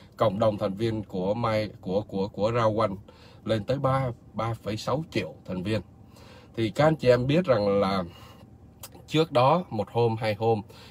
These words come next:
thì Vũ có chia sẻ, à, một cái niềm hy vọng ha, lên trên cái, à, chỉ nhóm, à, nhóm Mai Rao One trên Facebook. Đó là ước gì,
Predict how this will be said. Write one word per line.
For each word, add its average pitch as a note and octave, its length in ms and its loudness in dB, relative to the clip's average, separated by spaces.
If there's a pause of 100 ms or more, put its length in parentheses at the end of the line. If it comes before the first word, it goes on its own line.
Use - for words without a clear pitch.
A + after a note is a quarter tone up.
(140)
thì A2 100 -4
Vũ G#2 180 -4
có E3 120 2
chia C#3+ 280 0
sẻ, A2 420 -2 (340)
à, G#2+ 380 2
một G#2 260 -2
cái C#3+ 140 -2
niềm B2 340 0
hy C#3 200 0
vọng B2 280 0 (220)
ha, B2+ 160 8 (300)
lên C3 300 4
trên B2+ 320 0
cái, C3+ 280 0
à, B2 400 0
chỉ B2 180 -8
nhóm, C#3 340 4 (220)
à, G#2 380 0 (420)
nhóm A2 400 -2
Mai B2 220 2
Rao A#2 240 0
One A2+ 200 2
trên A#2+ 200 -4
Facebook. A#2+ 280 0 (1500)
Đó D3+ 140 6
là C#3+ 160 6 (120)
ước F3 200 2
gì, B2+ 360 -2